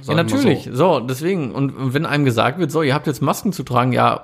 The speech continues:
Speaker 2: what the fuck, Alter, dann setz eine Maske auf. Da
Speaker 1: Ja.
Speaker 2: braucht man gar nicht zu diskutieren.
Speaker 1: Und geht ja auch nicht unbedingt darum, wenn dann solche Leute sagen, sind die ja ganz schön mit dabei,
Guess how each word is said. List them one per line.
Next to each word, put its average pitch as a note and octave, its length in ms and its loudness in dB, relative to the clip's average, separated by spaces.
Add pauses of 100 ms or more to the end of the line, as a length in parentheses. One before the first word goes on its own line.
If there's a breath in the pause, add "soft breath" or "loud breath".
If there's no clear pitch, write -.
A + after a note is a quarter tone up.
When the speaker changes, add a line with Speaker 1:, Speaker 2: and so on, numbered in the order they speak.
Speaker 2:
what B2+ 120 -8
the C#3 80 0
fuck, - 280 -8
Alter, G#2+ 180 -4
dann G#2+ 100 0
setz C#3+ 240 -2
eine C#3 80 2
Maske G3+ 400 -2
auf. G2 220 -2
Da A#2 80 -2
Speaker 1:
Ja. C3 60 -4
Speaker 2:
braucht C#3+ 100 -2
man D3 100 -2
gar D3 80 -2
nicht D#3 120 -8
zu C#3+ 80 -6
diskutieren. - 540 -8
Speaker 1:
Und G#2+ 120 -4
geht B2 160 0
ja B2+ 80 2
auch B2 40 2
nicht A#2+ 100 0
unbedingt A#2 280 -2
darum, C3 500 0
wenn B2+ 160 4
dann B2 120 2
solche A#2+ 180 0
Leute A#2+ 200 2
sagen, A2+ 320 0
sind B2 180 -2
die A#2+ 40 0
ja A2 40 2
ganz A#2 160 -2
schön A#2+ 120 -2
mit A2 120 -2
dabei, F#2+ 380 -4